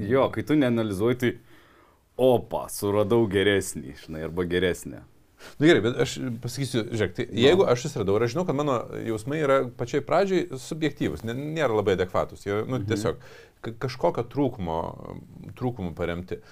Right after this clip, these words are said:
Speaker 2: tai aš noriu aiškintis santykius su Dovile, tai yra aiškintis, ko tenais trūksta, o ne bandyt pabėgt nuo jų.
Speaker 1: Mhm.
Speaker 2: Tai reiškia, man reikia padidinti šansus eliminuoti tą,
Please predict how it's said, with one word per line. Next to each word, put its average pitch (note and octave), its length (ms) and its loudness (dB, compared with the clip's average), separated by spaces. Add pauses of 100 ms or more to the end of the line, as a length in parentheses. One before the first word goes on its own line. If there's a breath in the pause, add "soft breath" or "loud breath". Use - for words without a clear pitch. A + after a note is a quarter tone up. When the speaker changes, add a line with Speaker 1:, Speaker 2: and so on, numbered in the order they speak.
(320 loud breath)
Speaker 2:
tai B2+ 260 0 (220)
aš D3 440 2
noriu B2+ 540 0 (880)
aiškintis A#2 800 0
santykius A#2+ 800 -2 (200)
su - 220 -8
Dovile, A2 440 4
tai C3 140 -2
yra A#2+ 80 4 (120)
aiškintis, B2 460 -2
ko C3+ 160 0
tenais G#2+ 380 -2
trūksta, A#2 460 -2
o B2+ 160 4
ne C3 160 2
bandyt A2 340 -2
pabėgt A2 540 2
nuo E2+ 200 -6
jų. E2+ 220 -10
Speaker 1:
Mhm. F2 420 -6 (120)
Speaker 2:
Tai G#2+ 120 -2
reiškia, D#3 360 2
man D3 200 0
reikia D3+ 400 0 (460)
padidinti B2 600 0
šansus D3+ 480 -2
eliminuoti C#3 720 0
tą, A2+ 200 0